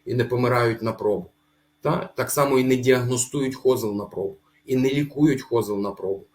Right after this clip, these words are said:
І хотів так само вам про-, процитувати слова працівника моєї кафедри, пані Уляни Шевчук, яка казала: «Дихання — це мука.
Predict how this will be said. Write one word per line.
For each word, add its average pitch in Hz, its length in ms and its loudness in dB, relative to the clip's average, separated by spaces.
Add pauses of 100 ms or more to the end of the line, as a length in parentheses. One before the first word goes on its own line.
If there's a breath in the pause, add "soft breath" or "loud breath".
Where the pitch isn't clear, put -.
(280)
І 131 60 -6
хотів 117 280 -2
так 143 140 0
само 147 240 4
вам 131 120 2
про-, 123 140 -2 (120)
процитувати 123 840 0 (220 loud breath)
слова 127 680 2 (120)
працівника 123 800 0 (100)
моєї 120 400 4
кафедри, 131 460 0
пані 110 260 -2
Уляни 117 320 0
Шевчук, 123 440 -6
яка 123 180 -4
казала: 123 300 -2 (1200)
«Дихання — 139 360 -2
це 131 160 -2
мука. 147 480 0